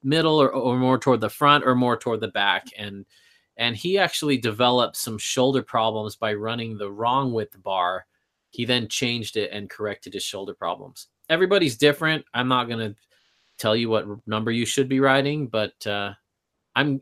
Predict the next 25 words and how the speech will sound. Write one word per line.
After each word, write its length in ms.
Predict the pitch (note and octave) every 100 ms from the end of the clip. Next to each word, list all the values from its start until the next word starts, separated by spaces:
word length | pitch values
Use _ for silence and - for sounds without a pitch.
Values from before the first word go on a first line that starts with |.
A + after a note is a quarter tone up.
| -
it, 140 | D3+
I'm 160 | D3+ D#3+
glad 240 | D#3 F3
that 140 | F#3 C#3
bike, 260 | C#3 D#3 C#3+
that 180 | D3 C3
bars 280 | C3+ D3+
come 280 | - E3+ D3+
wide 500 | A#2 A#2 C3 F3 E3 -
that 120 | B2+
you 140 | C#3+
can 220 | C#3 D3 C3
cut 240 | C#3+ B2+
down 360 | C#3 B2 A2 G#2
instead 440 | A2+ G#2 C3+ B2+
of 180 | B2 G#2+
<laughs> 100 | -
buying 240 | D#3+ D3
a 60 | C3+
bar 240 | C#3 C#3
that's 220 | C3 B2+
too 160 | - D3+
narrow 380 | C3+ C#3 C3 B2+
and 140 | A#2+ B2+
wishing, 460 | B2+ C3 A#2+ A#2